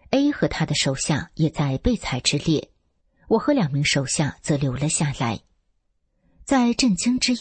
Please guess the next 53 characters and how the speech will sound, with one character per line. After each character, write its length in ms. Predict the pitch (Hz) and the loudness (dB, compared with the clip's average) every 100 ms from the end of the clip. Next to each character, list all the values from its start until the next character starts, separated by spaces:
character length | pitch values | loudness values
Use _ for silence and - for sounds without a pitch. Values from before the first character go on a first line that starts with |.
| - | -2
余， 200 | 120 - _ _ - | -4 -4 _ _ -2
我 120 | 233 | 2
也 140 | 277 | 2
在 260 | 175 151 127 | 0 -2 -2
反 240 | - 156 | -2 -2
思 360 | 127 - 190 196 | -4 -4 -2 -2
自 220 | - 254 | -4 -4
己 180 | - 135 | -2 -4
的 100 | - | -4
修 220 | - 156 | -2 -2
炼。 340 | 143 170 135 - _ _ _ _ _ _ _ - | 0 0 0 -4 _ _ _ _ _ _ _ 0
一 140 | 269 | 2
个 120 | 320 | 2
人 180 | - 139 | 0 0
的 100 | 180 | 2
命 260 | 269 190 135 | 2 0 0
运 180 | 143 131 - | -2 -4 -4
是 300 | - 151 139 | 0 0 0
早 220 | 165 113 | -4 -4
就 160 | - 139 | -6 -2
定 200 | 240 190 | -2 -2
下 260 | - 135 - | -4 -4 -4
的， 220 | 127 - _ _ _ _ _ _ - | -6 -6 _ _ _ _ _ _ -2
只 100 | 294 | 2
有 140 | 269 135 | 2 2
修 240 | - 247 | 0 0
炼 240 | 285 202 - | 2 0 -2
才 140 | - 151 | -2 0
能 140 | 143 | 0
改 200 | - 139 | -2 -2
变 320 | - 143 127 | 0 0 -2
既 200 | - 277 | -2 -2
定 200 | - 143 | 0 -2
的 100 | 139 | -2
轨 220 | - 139 | -2 -4
道。 340 | 127 156 - - _ _ _ _ _ _ _ - | -2 -2 -2 -10 _ _ _ _ _ _ _ 0
A 160 | 294 | 2
的 100 | 254 | 2
宿 240 | 170 170 135 | 0 0 0
命 300 | 151 131 - | 0 -2 0
早 220 | 190 151 | 0 0
就 120 | 226 | 0
在 180 | 247 170 | 0 -2
剧 180 | - 135 | -2 -2
本 220 | 135 127 | -2 -2
中， 280 | - 143 135 _ _ _ _ _ _ - | -2 -2 -2 _ _ _ _ _ _ -2
他 140 | 294 | 0
在 160 | 285 196 | 2 0
这 120 | 165 | 0
个 140 | 139 | -2
过 180 | 139 139 | -2 -2
程 240 | - 135 139 | -2 -4 0
中 260 | 170 160 | 2 0